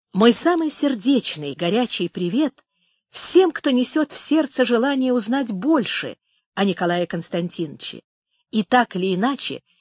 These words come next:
присоединиться к его работе. Мы очень ценим тот большой, широкий интерес, который проявляют все наши друзья, товарищи к Николаю Константиновичу Рериху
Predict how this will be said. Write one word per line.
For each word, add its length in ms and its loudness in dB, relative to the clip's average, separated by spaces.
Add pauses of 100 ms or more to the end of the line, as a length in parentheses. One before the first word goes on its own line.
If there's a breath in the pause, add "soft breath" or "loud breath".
(160)
присоединиться 960 0
к 80 -8
его 220 -2
работе. 540 -8 (1300)
Мы 360 6
очень 360 2
ценим 560 -2 (540)
тот 160 0
большой, 500 0
широкий 520 0
интерес, 540 0
который 360 -4
проявляют 640 0 (480)
все 260 4
наши 300 0
друзья, 640 0 (560)
товарищи 800 2
к 100 -10
Николаю 460 0
Константиновичу 800 -6
Рериху 540 -2